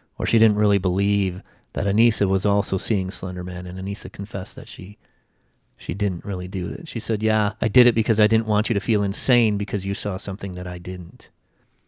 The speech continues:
So it almost feels like Anissa is kind of encouraging Morgan's symptoms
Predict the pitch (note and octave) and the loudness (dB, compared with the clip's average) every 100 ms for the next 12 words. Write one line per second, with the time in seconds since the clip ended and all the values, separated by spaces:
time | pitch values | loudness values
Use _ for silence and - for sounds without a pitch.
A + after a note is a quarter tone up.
0 | _ - C3 E3+ F3 - D3 C3 A#2+ A2 | _ 2 6 8 6 4 4 4 4 2
1 | A#2 C3+ B2 G#2+ - A#2 G2+ F#2+ - - | 2 2 0 -2 -2 -2 0 -4 -6 -2
2 | C3 A2+ G2 F#2 F2+ F#2 G2 G2 F#2+ E2+ | 2 2 0 -6 -6 -6 -6 -6 -6 -8
3 | F2 - - _ _ - - C3 A#2 F#2+ | -10 -14 -20 _ _ -20 -6 -4 -4 -6
4 | F2 F2+ - | -6 -10 -16